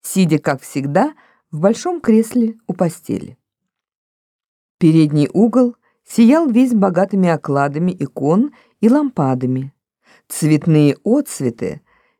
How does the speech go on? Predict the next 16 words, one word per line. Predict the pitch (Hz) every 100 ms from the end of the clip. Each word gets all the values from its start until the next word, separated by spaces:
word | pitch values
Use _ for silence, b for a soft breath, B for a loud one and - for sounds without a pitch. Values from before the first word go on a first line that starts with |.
| _
переливались | 220 220 254 247 311 302 285 -
на | 208 202
свободном | - 196 170 214 202 208 196
платье | 185 185 185 - 175 -
императрицы. | 165 170 165 151 98 95 - - _ _ _ _ _ _ _ _ _ _ _ _ _ _ _ _ _ _ -
Пётр | 294 349 285
Фёдорович | - 359 311 311 285 -
вошёл, | 208 247 - 277 311 302
широко | - 220 220 208 220
шагая, | 208 208 185 185 208 214 214
и | - 175 170
с | - 156
маху | 160 180 220 - 262
опустился | - - 151 - - 196 185 233
на | 254 202
пол. | - 98 143